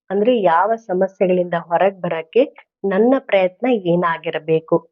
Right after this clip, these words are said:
ಹೀಗೆ ನಿಮ್ಮಷ್ಟಕ್ಕೆ ನೀವೇ ಈ ಮೂರು ಪ್ರಶ್ನೆಗಳನ್ನ ಹಾಕೊಂಡಾಗ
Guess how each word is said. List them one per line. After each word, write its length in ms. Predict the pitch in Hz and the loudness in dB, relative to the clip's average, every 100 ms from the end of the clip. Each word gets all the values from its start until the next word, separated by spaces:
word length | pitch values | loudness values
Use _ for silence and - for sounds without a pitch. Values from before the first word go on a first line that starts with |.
| _ | _
ಹೀಗೆ 680 | 262 247 180 - _ _ _ | -2 0 0 -4 _ _ _
ನಿಮ್ಮಷ್ಟಕ್ಕೆ 920 | 220 233 262 269 254 - - 226 - | -2 2 2 2 -2 -8 -6 -2 2
ನೀವೇ 600 | 240 208 202 208 247 - - | 2 2 0 2 2 2 -4
ಈ 140 | 208 | -2
ಮೂರು 420 | 202 185 214 277 | -2 2 2 2
ಪ್ರಶ್ನೆಗಳನ್ನ 800 | 269 180 - - 190 180 160 165 | -4 -10 -12 -2 0 2 -2 -4
ಹಾಕೊಂಡಾಗ 760 | 160 - 160 - 175 170 151 | -10 -8 -8 -2 0 2 0